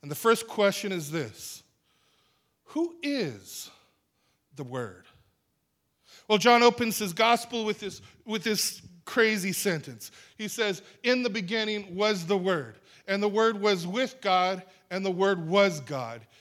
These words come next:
He was in the beginning with God." Now, in light of this, it brings us face to face with a critical, all-important,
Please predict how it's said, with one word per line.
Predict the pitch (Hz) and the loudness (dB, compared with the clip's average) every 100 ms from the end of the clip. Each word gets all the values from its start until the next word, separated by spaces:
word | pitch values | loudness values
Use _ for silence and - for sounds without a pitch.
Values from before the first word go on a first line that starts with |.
| _ | _
He | - 226 | -6 -6
was | 196 180 147 | -4 -6 -6
in | 220 220 208 190 | -8 -6 -8 -10
the | 170 | -8
beginning | 180 175 202 185 160 156 156 _ _ _ | -6 -4 -4 -4 -6 -10 -12 _ _ _
with | 147 185 156 147 - _ _ _ - | -2 0 0 -6 -12 _ _ _ -12
God." | 139 180 131 107 _ _ _ _ _ _ _ _ _ _ - _ _ _ _ - _ _ _ _ 156 | -4 -2 -2 -10 _ _ _ _ _ _ _ _ _ _ -20 _ _ _ _ -20 _ _ _ _ -10
Now, | 151 107 - _ _ _ _ _ _ _ _ _ - - | -8 -8 -14 _ _ _ _ _ _ _ _ _ -20 -14
in | 147 | -2
light | 180 226 | 2 2
of | 202 | 0
this, | 170 - - - _ _ _ _ _ _ _ _ _ _ _ _ 196 | -2 -6 -14 -20 _ _ _ _ _ _ _ _ _ _ _ _ -16
it | 156 | -10
brings | 180 226 233 | -2 -2 -2
us | 220 | -8
face | - 226 226 - | -6 -4 -4 -8
to | |
face | 214 208 190 190 - _ _ _ _ _ _ - | -8 -4 -2 -4 -10 _ _ _ _ _ _ -6
with | 185 190 | -4 -4
a | |
critical, | - 247 233 - 233 233 - - _ _ _ _ _ _ _ _ _ _ _ _ _ _ _ _ _ _ _ _ - | -4 -2 -2 0 -2 -2 -4 -20 _ _ _ _ _ _ _ _ _ _ _ _ _ _ _ _ _ _ _ _ 2
all-important, | 220 247 226 - 220 196 196 - | 4 4 2 2 0 0 -8 -14